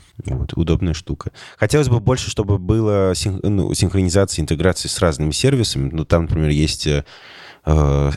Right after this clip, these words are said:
связь с Dropbox'ом, то есть ты можешь файлы в-, в-,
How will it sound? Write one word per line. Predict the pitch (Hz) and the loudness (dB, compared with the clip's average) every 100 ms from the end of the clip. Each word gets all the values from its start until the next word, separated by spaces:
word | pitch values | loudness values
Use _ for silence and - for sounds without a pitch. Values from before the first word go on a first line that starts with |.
| - | -6
связь | - - - 78 73 | -8 -4 0 2 2
с | 67 | 0
Dropbox'ом, | 73 71 98 - - 95 | -2 0 0 0 -6 -8
то | - | -4
есть | 76 | -4
ты | - | -2
можешь | 71 71 | -2 0
файлы | 78 76 69 | 2 2 2
в-, | - | -2
в-, | - - - | -10 -18 -20